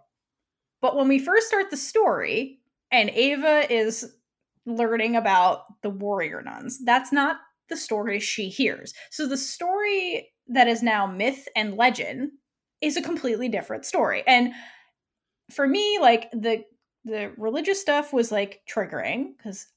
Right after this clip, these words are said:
I have Catholic baggage and get triggered by this stuff. But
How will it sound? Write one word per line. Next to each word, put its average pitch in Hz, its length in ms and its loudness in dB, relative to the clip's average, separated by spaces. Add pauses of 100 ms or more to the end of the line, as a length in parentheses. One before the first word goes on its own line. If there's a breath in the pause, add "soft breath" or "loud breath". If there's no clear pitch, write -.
(100)
I 233 360 4
have 208 360 -4
Catholic 190 580 -10
baggage 190 640 -10
and 196 160 -12
get 190 100 -10
triggered 196 360 -10
by - 120 -4
this - 160 -12
stuff. - 220 -14 (360 loud breath)
But 202 380 6